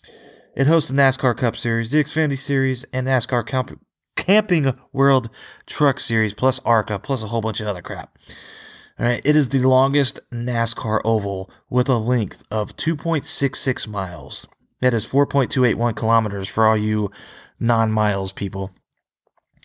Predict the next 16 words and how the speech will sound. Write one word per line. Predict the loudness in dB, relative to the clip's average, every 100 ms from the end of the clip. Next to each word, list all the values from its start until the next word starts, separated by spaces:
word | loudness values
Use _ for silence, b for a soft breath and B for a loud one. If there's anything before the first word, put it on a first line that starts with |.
| B B B B B
And, | 0 2 2
uh, | 0 -4
compared | -4 -2 2 2 2
to | -4
Daytona | 0 0 2 2 2 2
International | 0 0 0 0 -2
Speedway, | -2 -2 0 0
which | 0 -2 0
is | 0 -2
two | -2 -2
point | 0 0
five | 2 2 2
miles | -2 -10 -12 -6
at | -4 -4
four | -4 0 2 0 -4 -12
kilometers, | -4 0 0 -4 -14 -8 -8